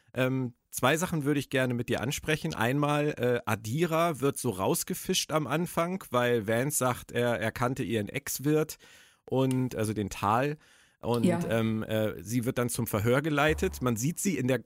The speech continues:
Speaker 1: kompletten fünften Folge dann nicht mehr wieder.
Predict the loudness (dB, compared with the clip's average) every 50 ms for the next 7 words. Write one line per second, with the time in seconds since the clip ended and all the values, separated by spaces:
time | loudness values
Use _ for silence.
0 | _ -4 -2 -2 -2 -2 -4 -6 -2 0 2 2 2 0 -4 -6 -6 -4 0 0
1 | 0 0 0 -2 -4 -2 -2 -2 0 2 2 2 2 2 0 0 2 2 2 2
2 | 2 2 0 0 -2 0 2 2 2 2 0 -2 -2 0 0 0 0 -2